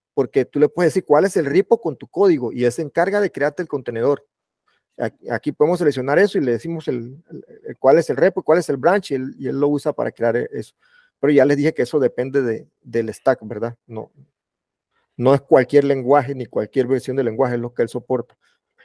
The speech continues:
Entonces vamos a decirle que es Container Registry. Ahora, ok, ahora, si va a usar container, ¿ese container dónde está? ¿Es un, un, es público o es i-, el E C R de privado? Entonces yo le digo, no, yo lo tengo en E C R privado.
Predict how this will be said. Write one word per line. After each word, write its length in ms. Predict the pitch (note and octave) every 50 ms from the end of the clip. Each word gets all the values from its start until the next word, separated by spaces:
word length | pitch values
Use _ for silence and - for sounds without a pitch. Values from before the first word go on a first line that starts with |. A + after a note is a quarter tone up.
| _ _ _
Entonces 300 | - C3+ - D#3+ C#3 C3+
vamos 260 | G#2+ A2+ C#3 D3 C#3
a 60 | - B2+
decirle 300 | A#2 - B2 B2+ C#3 C3
que 80 | -
es 80 | A#2+ -
Container 680 | - C3 B2+ B2 A2+ _ _ - C3 C3 C3 C3 A#2+
Registry. 480 | A2+ D#3+ D#3+ C#3 A#2+ G#2+ - - A2+ - -
Ahora, 240 | A2 A2 A#2 - -
ok, 240 | - C#3+ B2 G#2 -
ahora, 320 | G#2+ A#2+ A#2 G2+ F2+ - _
si 160 | _ - - A2+
va 80 | A2+
a 20 | B2+
usar 180 | A2+ C#3+ C#3+
container, 460 | - E3+ D#3+ - - E3 E3+ F3 E3+
¿ese 160 | C3+ A#2+ E3 -
container 400 | B2 A#2 A2+ B2+ C3 C#3 C3 B2+
dónde 220 | C3 C3+ C3 B2+
está? 240 | A#2+ - - C3+ A#2+
¿Es 140 | D#3 - -
un, 340 | - D3+ C#3+ D3 C#3+ C#3+ - -
un, 340 | C#3 C3+ C#3 C3+ B2 A#2 - _ _ _ _ _ -
es 100 | D3 -
público 540 | _ - F#3 G3 A3 A3+ - B3+ A#3 - _ _ _ _ _ _ _ _ _ _
o 160 | - A#2+ B2
es 120 | B2+ A#2+ - C#3+
i-, 160 | C#3 C#3 -
el 140 | A#2+ A#2+ A#2
E 80 | B2 A2+
C 160 | - B2 A#2+
R 180 | B2 B2+ B2+
de 400 | B2 B2 C3 B2 A#2 A2+ A2+ - _ _ _ _ _ _ _ _ _ _ _ _ _
privado? 440 | - B2 A#2+ A#2 D3+ D#3 C#3+ B2 A2
Entonces 220 | A2 - A#2+ A2
yo 80 | C#3 B2+
le 60 | A#2+
digo, 80 | B2 A#2+
no, 120 | B2 B2+
yo 100 | A2+ A#2
lo 100 | A#2+ A#2+
tengo 160 | - C3 C3
en 140 | B2+ C#3 C#3
E 20 | C3+
C 140 | - -
R 100 | A#2 A#2+
privado. 480 | A#2+ - A#2+ A2+ A#2 A2+ A2 A2 - _